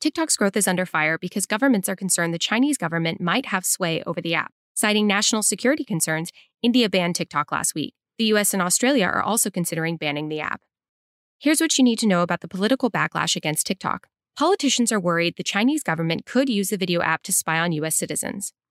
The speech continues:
In an interview with Fox News aired on Monday, Secretary of State Mike Pompeo said that users who download the app are putting, quote,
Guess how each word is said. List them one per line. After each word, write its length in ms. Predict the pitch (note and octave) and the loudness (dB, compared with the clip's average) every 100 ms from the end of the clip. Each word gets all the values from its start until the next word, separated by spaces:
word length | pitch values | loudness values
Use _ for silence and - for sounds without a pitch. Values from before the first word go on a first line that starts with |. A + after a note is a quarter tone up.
| _ - - - | _ -20 -20 -2
In 120 | B3 B3 | 2 4
an 100 | A#3 | 4
interview 380 | A#3+ C#4 A3+ | 2 2 2
with 100 | G3 | 0
Fox 380 | - G#3 C4+ - | 0 0 0 0
News 200 | E3+ F3+ - | 0 -2 -2
aired 140 | F3+ | -2
on 100 | A3+ | 0
Monday, 340 | D#3+ D3 C#3+ - | 0 -2 -6 -4
Secretary 520 | - F#3+ B3 B3 B3 | -2 -2 -2 -2 0
of 80 | C4 | 0
State 300 | - D#3 F3 | 0 -2 0
Mike 220 | F3 F3 | -2 -2
Pompeo 480 | - D#3+ B3 A#3+ F3+ - _ | -2 -2 0 0 0 -6 _
said 180 | - A#3 | -2 0
that 100 | - | 0
users 320 | B3+ C#4 E4 | 2 2 2
who 100 | D4 | 0
download 360 | A3+ F3 F#3+ F3+ | 2 2 2 0
the 100 | D#3+ | 0
app 180 | D#3+ - | 0 -4
are 60 | F3+ | -4
putting, 340 | G3 F3 F3 - | 0 2 0 -2
quote, 260 | G#3 F#3 | 0 0